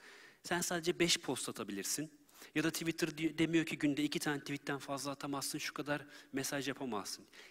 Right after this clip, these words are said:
Hiç kimseye bir sınır koymuyor. O yüzden bu adamlar data center'larına da s-, limit koymuyor. Ya da Azure'dan "Ben sunucu alacağım." dediğinde "Yerimiz doldu, kusura bakmayın, veremez." diye bir mesaj almıyorsunuz.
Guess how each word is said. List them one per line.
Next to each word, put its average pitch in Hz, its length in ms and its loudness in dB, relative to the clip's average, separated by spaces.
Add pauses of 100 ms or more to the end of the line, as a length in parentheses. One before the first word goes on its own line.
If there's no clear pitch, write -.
Hiç - 200 2
kimseye 196 400 2
bir 165 60 -2
sınır 165 280 0
koymuyor. 139 520 0 (460)
O 190 120 6
yüzden 165 340 4
bu 185 100 8
adamlar 160 360 4
data 147 160 -2
center'larına 151 600 -2
da 151 80 0
s-, 131 200 -4
limit 110 200 -2
koymuyor. 92 400 -8 (540)
Ya 151 100 2
da 156 80 2
Azure'dan 156 480 4
"Ben 160 140 4
sunucu 160 320 2
alacağım." 151 220 4
dediğinde 151 240 0 (460)
"Yerimiz 156 460 4
doldu, 139 520 6
kusura - 240 0
bakmayın, 139 360 2
veremez." 143 420 2
diye 139 100 0
bir 143 60 -4
mesaj 139 240 -2
almıyorsunuz. 127 760 -2